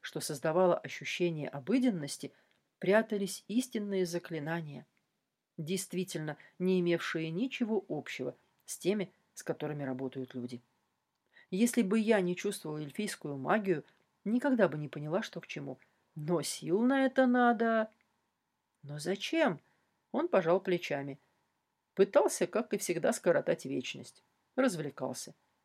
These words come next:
Ага, вот прямо дитятко такое, всё бы в игрушки играть да развлекаться.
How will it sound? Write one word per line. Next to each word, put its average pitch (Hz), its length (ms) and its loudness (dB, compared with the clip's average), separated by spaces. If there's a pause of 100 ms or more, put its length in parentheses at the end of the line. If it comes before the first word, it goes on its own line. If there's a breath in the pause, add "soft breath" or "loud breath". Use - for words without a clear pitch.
(640)
Ага, 214 420 8 (300 loud breath)
вот 302 280 4
прямо 349 480 10
дитятко 220 680 6
такое, 175 460 4
всё 320 320 6
бы 320 100 2
в 277 120 4
игрушки 240 480 4
играть 185 320 6
да 180 100 8
развлекаться. 160 720 0